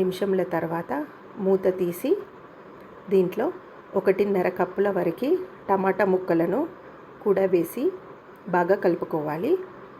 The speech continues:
టమాటా ముక్కలు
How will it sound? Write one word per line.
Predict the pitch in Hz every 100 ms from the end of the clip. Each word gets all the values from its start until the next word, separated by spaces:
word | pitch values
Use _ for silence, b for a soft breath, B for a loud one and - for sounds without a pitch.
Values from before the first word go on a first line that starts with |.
| - - - - - - - - - - - - - - - - - - - - - 69 - - - - - - - - - - - - - - - - - - - -
టమాటా | 196 196 208 196
ముక్కలు | 190 190 202